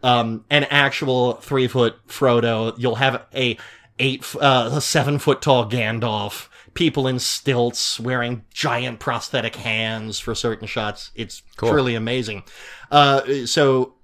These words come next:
Speaker 1: Dad, did you have a, most of this m-, part of the movie that we watched was really just table setting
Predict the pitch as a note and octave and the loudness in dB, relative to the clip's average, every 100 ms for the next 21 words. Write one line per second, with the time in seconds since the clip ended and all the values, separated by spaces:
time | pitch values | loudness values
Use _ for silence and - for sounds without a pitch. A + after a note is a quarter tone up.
0 | _ B2+ E3+ E3 B2+ D#3 E3+ F#3 F3 D3+ | _ 2 4 4 2 2 2 4 6 6
1 | C3+ A#2+ - _ - - _ _ _ F3+ | 6 4 -2 _ -20 -20 _ _ _ 6
2 | G#3 B3 - A3 C3+ D3 F#3+ - - _ | 8 8 4 -2 2 4 4 2 -2 _
3 | _ _ - _ B2+ C#3 - _ - F#3 | _ _ -20 _ -4 -2 -4 _ 2 4
4 | F3+ F3+ C#3+ C3+ C3 D3 C#3 A#2+ B2 A#2+ | 4 4 0 2 2 2 2 0 0 0
5 | A2 B2+ C#3 B2 A2+ B2 C3+ A#2 B2+ - | 0 0 0 -4 -2 0 0 0 -2 -2
6 | - - B2+ B2+ D3+ F#3+ - F#3+ G3 A#3+ | -10 -8 -2 0 2 2 4 4 4 2
7 | C#4+ | -4